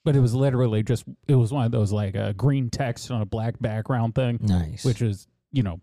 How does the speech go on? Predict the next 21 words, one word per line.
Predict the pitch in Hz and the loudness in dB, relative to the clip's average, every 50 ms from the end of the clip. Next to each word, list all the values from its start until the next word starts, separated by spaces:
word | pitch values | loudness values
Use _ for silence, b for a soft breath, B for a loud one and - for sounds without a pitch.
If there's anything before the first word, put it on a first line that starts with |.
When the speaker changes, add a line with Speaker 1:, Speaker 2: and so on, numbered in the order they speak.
| _ | _
Speaker 1:
pretty | - 143 127 107 101 95 | -4 -4 -2 -2 -4 -4
historically | 82 - 117 104 - - - 123 113 113 107 - - 113 113 107 104 107 | -4 -2 -2 -2 -2 -2 0 0 0 0 -2 -4 -4 -4 -4 -4 -4 -4
a | 113 117 110 | -4 -4 -4
sign | - - 135 104 104 110 107 | -4 -4 -4 -4 -2 -4 -4
of | 104 - | -6 -6
a | 110 | -8
crazy | - - - 123 117 117 107 104 117 | -8 -6 -4 -2 0 0 0 0 -2
person. | 104 - 117 113 110 101 - 196 170 139 | -2 0 0 0 0 -2 -4 -6 -4 0
So | 113 107 | 2 4
Speaker 2:
Yeah. | 135 101 101 98 98 98 95 | 4 6 6 4 4 4 4
Speaker 1:
I, | - | 4
I | |
don't | 151 156 143 | 4 4 4
know | 131 131 | 2 2
if | 117 - | 0 0
that's | - 131 131 - - | 0 -2 0 0 2
what | 143 131 | 2 2
he's | 120 110 | 2 0
speaking | - - 143 135 123 156 143 131 | 0 0 0 0 0 2 0 2
of, | 135 143 131 113 - - | 2 2 0 0 -2 -4
but | 117 107 | -4 -4